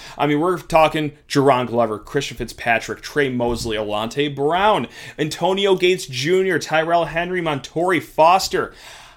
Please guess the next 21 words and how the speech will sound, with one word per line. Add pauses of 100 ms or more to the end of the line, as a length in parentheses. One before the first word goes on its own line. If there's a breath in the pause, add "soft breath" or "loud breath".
(140)
I, (240)
I'm
sure
I'm
missing,
like,
a,
a
few
names
here.
Maybe
someone
gets
sneaky
and
pops
up,
but
yeah,
it's,